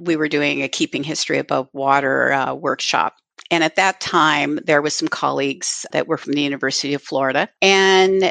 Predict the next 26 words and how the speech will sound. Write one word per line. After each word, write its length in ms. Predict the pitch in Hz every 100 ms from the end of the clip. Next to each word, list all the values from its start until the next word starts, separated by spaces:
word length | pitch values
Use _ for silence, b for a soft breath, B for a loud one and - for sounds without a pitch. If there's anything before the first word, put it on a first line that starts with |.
| -
they 140 | 202
talked 280 | 220 285 339
about 340 | - 139 -
this 320 | - 147 - -
work 360 | 156 143 - -
in 360 | 156 143 139
the 100 | 143
Caribbean. 400 | - 135 95 113
They 100 | 131
talked 300 | - 127 -
about 240 | - 135 -
the 80 |
fact 320 | - 131 131 -
that 260 | 117 127
Trinidad 480 | - 151 139 139 131
and 80 | 131
Tobago 680 | 156 131 127 139 127 127 -
was 340 | 139 143 135
one 120 | 143 139
of 100 | 131
those 220 | 131 -
places 680 | - 135 131 - 135 131 -
that 200 | 131 107
had 220 | - 135
a 60 | 131
very 440 | 139 135 120